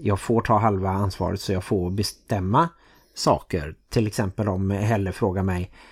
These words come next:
eh, får jag äta en chokladbit till frukost? Och jag säger nej.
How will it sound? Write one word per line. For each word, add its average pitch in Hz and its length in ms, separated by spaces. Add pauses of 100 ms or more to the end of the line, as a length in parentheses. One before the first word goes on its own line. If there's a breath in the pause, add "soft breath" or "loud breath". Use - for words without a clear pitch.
(520 soft breath)
eh, 82 180
får 117 280
jag 113 140
äta 98 500 (320)
en 101 240
chokladbit 110 840 (200)
till 101 200
frukost? - 520
Och 117 120
jag 92 140
säger 101 180
nej. 131 320